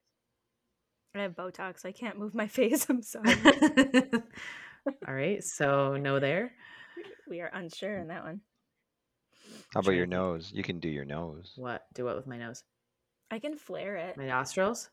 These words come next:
Speaker 1: And I can
Speaker 3: Yeah.
Speaker 1: do, like, the
Speaker 3: Hold on.
Speaker 2: <laughs> Yep. Well, I can't do that
Speaker 3: <laughs>
Speaker 2: fast.
Speaker 3: I can wiggle my ears, except they're buried right now.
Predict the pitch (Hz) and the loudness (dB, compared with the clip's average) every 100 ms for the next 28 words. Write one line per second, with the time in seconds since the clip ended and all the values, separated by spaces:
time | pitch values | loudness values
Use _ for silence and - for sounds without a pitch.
0 | _ _ _ _ _ _ _ _ _ _ | _ _ _ _ _ _ _ _ _ _
1 | _ _ _ _ _ _ _ _ _ _ | _ _ _ _ _ _ _ _ _ _
2 | _ _ _ 214 208 196 - 185 85 - | _ _ _ -12 -10 -10 -6 -4 -4 -4
3 | 202 - 170 - - _ _ 202 220 220 | -10 -12 -14 -14 -20 _ _ 4 4 6
4 | 247 254 78 92 - - _ _ _ _ | 8 6 4 -4 -14 -20 _ _ _ _
5 | _ _ _ _ _ _ _ _ _ _ | _ _ _ _ _ _ _ _ _ _
6 | _ _ - 131 - - - - 190 - | _ _ -8 -8 -8 -12 -18 0 0 2
7 | - 156 156 190 165 147 143 135 131 135 | 2 2 4 2 4 2 2 0 0 2
8 | 113 107 98 95 87 76 85 78 76 - | 2 4 4 4 0 -2 0 0 -2 -10
9 | - - 87 _ _ 82 78 82 _ 82 | -2 0 0 _ _ -6 -6 -8 _ -2
10 | 78 76 73 71 69 71 | 0 -2 -4 -6 -8 -12